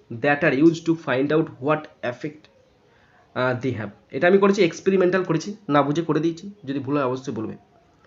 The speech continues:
নতুন ধারণা, ফর্ম বা পদ্ধতির উপর ভিত্তি করে যা, উম, ভিত্তি করে যা তাদের কী প্রভাব রয়েছে তা খুঁজে বের করতে ব্যবহৃত হয়, মানে পরীক্ষামূলক, মানে এক্সপেরিমেন্টাল। নাম্বার টু,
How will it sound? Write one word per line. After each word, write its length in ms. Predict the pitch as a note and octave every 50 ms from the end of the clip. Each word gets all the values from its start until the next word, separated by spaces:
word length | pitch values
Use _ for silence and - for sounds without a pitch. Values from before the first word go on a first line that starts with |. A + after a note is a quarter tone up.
| _ _ _ _ _ _ _ _ _ _ _ _ -
নতুন 280 | C#3+ E3+ F3 - A#3+ A3+
ধারণা, 340 | F#3+ F#3+ G3+ G#3 G#3+ A3+ A3+
ফর্ম 380 | A3+ - - - F#3+ G3 G3
বা 80 | G3 G3+
পদ্ধতির 480 | G3+ - E3 E3 E3 E3 F#3+ F#3 F#3+
উপর 160 | F#3+ F#3 F#3+ -
ভিত্তি 300 | D#3+ E3 E3 E3 - F3
করে 160 | - F3+ E3
যা, 320 | - E3+ E3 E3 E3 E3 - -
উম, 240 | - C#3+ D3+ D3+ D3
ভিত্তি 300 | D3 D#3 - - F#3+ -
করে 260 | F#3 E3+ C#3+ C3 C3+
যা 400 | D#3 D3+ - E3+ D#3 D3 C3 - - _ _ _ _ _ _
তাদের 240 | - C3+ D3+ E3 D#3+
কী 160 | E3 - F3
প্রভাব 300 | D#3+ E3 D#3+ D#3 F3 E3+
রয়েছে 220 | E3+ E3+ E3 E3+
তা 100 | D#3+ E3
খুঁজে 280 | D#3+ - - D3 C#3+ D#3+
বের 140 | D#3 E3 D#3
করতে 500 | - E3+ D#3 - - - D#3 C3+ C#3 D3+ - _ _ _ _ _ _ _ -
ব্যবহৃত 340 | C#3 C#3 C3+ D3 D#3+ D#3+
হয়, 160 | E3+ E3+ F3 E3+ -
মানে 120 | D#3 E3
পরীক্ষামূলক, 640 | D#3+ - C#3 C#3 C#3+ - - C#3+ C3 B2 A#2 A#2 -
মানে 140 | B2 C#3 A2+
এক্সপেরিমেন্টাল। 640 | A#2+ B2 - - - C#3+ C3+ A#2+ A#2 A2 G2+ B2 G2 - - - _ _ _ _ _ _ _ _ _ _
নাম্বার 360 | B2 C3 C3+ D3 E3 F3 D3 B2+ - -
টু, 180 | E3 C3 -